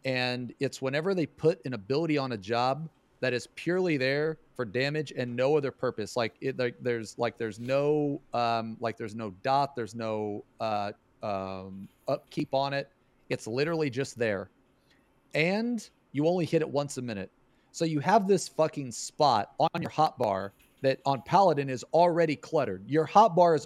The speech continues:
already cluttered on Paladin, anyway, and they, and they added an ability, Bulwark. So now it's even more cluttered. And on top of that, and on top of all that clutter,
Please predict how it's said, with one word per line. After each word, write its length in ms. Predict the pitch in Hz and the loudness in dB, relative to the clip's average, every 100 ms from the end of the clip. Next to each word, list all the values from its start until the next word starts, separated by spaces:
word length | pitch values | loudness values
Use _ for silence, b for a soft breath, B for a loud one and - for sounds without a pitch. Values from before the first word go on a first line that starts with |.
| - | 2
already 280 | 170 185 160 | 2 2 -2
cluttered 360 | - 175 156 | -2 0 0
on 140 | 139 123 | -2 -4
Paladin, 520 | 143 143 107 92 98 _ _ 196 | 0 0 0 -6 -12 _ _ -2
anyway, 480 | 196 117 104 90 104 - | 0 0 -2 -4 -10 -6
and 100 | 160 | 0
they, 220 | 175 196 165 - | 2 2 0 -6
and 100 | 156 | 0
they 180 | 170 170 - | 0 0 2
added 320 | 190 202 147 | 2 2 0
an 100 | 139 | -4
ability, 400 | 123 160 156 113 | -2 0 0 -2
Bulwark. 500 | 98 151 117 101 104 b b | 0 0 0 -2 -6 b b
So 120 | - 160 - | -8 -8 2
now 80 | 208 | 4
it's 80 | 202 | 4
even 220 | 151 135 | 2 2
more 220 | 165 208 | 4 4
cluttered. 440 | - 127 98 98 117 _ _ b b | 2 -6 -6 -10 -16 _ _ b b
And 80 | 156 | -4
on 140 | 160 | -4
top 300 | - 240 - | 2 4 6
of 60 | 156 | 4
that, 260 | 151 139 | 2 0
and 120 | 135 131 - | -4 -10 -8
on 160 | 143 131 | -8 -2
top 200 | - 202 | 0 0
of 100 | 135 | 2
all 140 | 160 | 2
that 180 | 180 147 | 2 0
clutter, 380 | - 196 135 110 | 2 2 2 -2